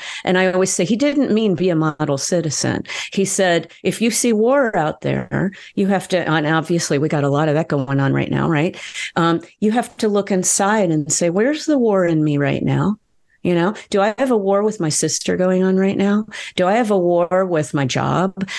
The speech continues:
Do I, ha-, you know, am I in, in this turmoil? Am I not willing to have, um, some debate or to put myself on the other side's,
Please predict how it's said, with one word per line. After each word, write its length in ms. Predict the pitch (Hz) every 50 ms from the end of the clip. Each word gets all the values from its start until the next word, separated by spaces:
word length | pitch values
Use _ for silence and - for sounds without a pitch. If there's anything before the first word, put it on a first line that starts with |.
| - - _
Do 160 | 175 175 175
I, 180 | 180 190 208 226 226
ha-, 120 | 226 - -
you 100 | 196 190
know, 200 | 175 165 160 -
am 120 | 180 175
I 140 | 180 196 208
in, 480 | 220 233 - - 196 190 185 180 180 -
in 320 | 185 180 165 175 170 165
this 180 | 160 151 - -
turmoil? 560 | - - 196 190 190 190 196 196 190 180 170
Am 200 | 165 156 156 175
I 140 | 190 214 220
not 440 | 196 185 180 180 190 196 190 170
willing 640 | 160 175 175 180 185 190 190 190 185 190 196 214 208 - - - - _ -
to 160 | - 185 165
have, 680 | 156 - 165 170 165 165 156 160 175 175 175 175 - - - - - - - _
um, 220 | - 156 151 147 147
some 320 | - - - 185 175 165
debate 460 | 151 156 139 151 151 151 170 185 175
or 80 | 170 156
to 100 | 135 131
put 280 | - - 175 - - -
myself 500 | 175 165 160 - - 165 156 156 156 -
on 80 | 156 151
the 140 | 151 147
other 280 | 151 147 160 160 160 156
side's, 680 | 143 - - 165 151 151 151 147 147 - - - -